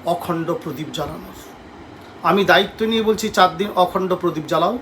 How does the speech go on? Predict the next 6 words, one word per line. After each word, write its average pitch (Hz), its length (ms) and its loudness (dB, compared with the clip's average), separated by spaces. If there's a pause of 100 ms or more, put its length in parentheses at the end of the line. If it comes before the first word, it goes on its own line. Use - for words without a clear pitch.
(500)
তোমার 165 260 4 (100)
জীবনের 160 420 -2 (500)
কর্ম 165 260 -2 (520)
অখণ্ড 151 320 -4 (140)
থাকবে। - 320 -16 (840)
খুব 240 160 0